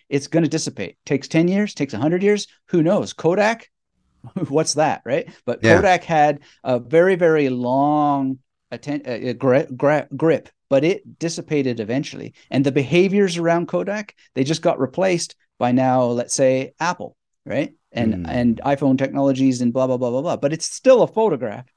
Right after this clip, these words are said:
Speaker 1: <laughs> you know, i-, a-, at its fundamental level. So I often
Speaker 2: Mm.
Speaker 1: think of Oedipus Rex, uh, which again is useful here. Oedipus Rex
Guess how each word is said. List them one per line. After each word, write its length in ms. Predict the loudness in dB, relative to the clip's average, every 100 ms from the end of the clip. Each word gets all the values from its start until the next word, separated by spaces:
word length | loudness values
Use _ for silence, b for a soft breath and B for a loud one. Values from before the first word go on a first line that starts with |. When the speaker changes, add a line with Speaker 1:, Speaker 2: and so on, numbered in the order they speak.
| _
Speaker 1:
<laughs> 540 | -12 -6 -6 -4 -8 -2
you 160 | 0
know, 140 | 0 -4 B B
i-, 20 | -2
a-, 320 | 0 2 2
at 140 | 2
its 160 | 0 -4
fundamental 580 | 0 2 2 2 0 -4
level. 320 | -4 -6 -12 _ _ _ -4
So 320 | 2 4 4
I 160 | 4 2
often 160 | 2
Speaker 2:
Mm. 40 | 0
Speaker 1:
think 180 | 0 0
of 80 | 0
Oedipus 400 | -2 -4 -8 -6
Rex, 340 | -6 -8 -16 _ _ _ _ _ _
uh, 640 | -20 _ _ _ _ -18 -6
which 200 | 0 2
again 380 | 2 4 4
is 140 | 2 0
useful 340 | -2 -4 -6
here. 240 | -6 -8 -14 _ _ 0
Oedipus 340 | 0 2 -2 2
Rex 520 | 2 2 -2 -10